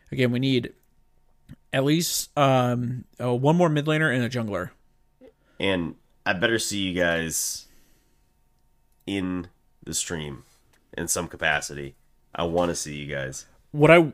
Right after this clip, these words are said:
Speaker 1: also wanna do is update the, um, the channel points thing for watching rewards. So
Speaker 2: Oh, yeah.
Speaker 1: I remember when we did the one last year, we were, like, doing push-ups or whatever <laughs>
Speaker 2: Okay.
Speaker 1: people were doing. So maybe we can think of some funny ones for that.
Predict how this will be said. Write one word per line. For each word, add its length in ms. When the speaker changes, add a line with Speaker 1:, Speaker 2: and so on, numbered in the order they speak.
Speaker 1:
also 420
wanna 200
do 240
is 200
update 580
the, 440
um, 540
the 120
channel 400
points 400
thing 300
for 300
watching 440
rewards. 520
So 260
Speaker 2:
Oh, 120
yeah. 240
Speaker 1:
I 40
remember 460
when 140
we 80
did 200
the 140
one 160
last 320
year, 140
we 100
were, 60
like, 200
doing 200
push-ups 520
or 60
whatever 560
<laughs> 120
Speaker 2:
Okay. 220
Speaker 1:
people 260
were 180
doing. 260
So 140
maybe 220
we 100
can 180
think 300
of 100
some 140
funny 240
ones 300
for 140
that. 280